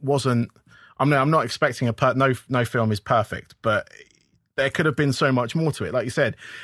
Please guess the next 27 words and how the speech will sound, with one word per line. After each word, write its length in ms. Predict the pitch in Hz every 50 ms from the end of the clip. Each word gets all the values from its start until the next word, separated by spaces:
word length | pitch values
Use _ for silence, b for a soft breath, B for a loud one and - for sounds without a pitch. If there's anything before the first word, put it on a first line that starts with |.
| 147 B
it 60 | -
had 140 | 131 165 156
these 160 | 156 143 123
elements 400 | 156 156 147 143 139 139 131 -
of 100 | 120 104
Breaking 320 | - 120 113 - - 110
Bad. 300 | 104 - 175 147 123 110
It 40 | 113
had 180 | 104 123 131 123
an 60 | 123
element 340 | 123 123 120 117 120 120 117 -
of, 300 | 113 117 113 - - -
of, 300 | - 120 117 107 101 -
like, 200 | 120 120 117 -
you 60 | 131 135
know, 120 | 113 113
more 160 | 120 123 120
Tarantino-esque 760 | 113 - 127 120 113 117 - 127 120 117 113 113 110 - - -
kind 160 | 123 110 110
of, 100 | 110 -
like, 300 | 110 104 104 95 - - b b b b b b b b b b b b b _ _ _ _ _ _ _ _ _ _ _ _ _ - - -
themes 380 | - - 185 196 185 170 139 127
and 120 | 120 110
whatnot. 340 | 110 - 82 107 104 - - _ -
But 200 | 131 123 - - -
I 80 | 127
think 440 | 113 - 185 180 165 - - - -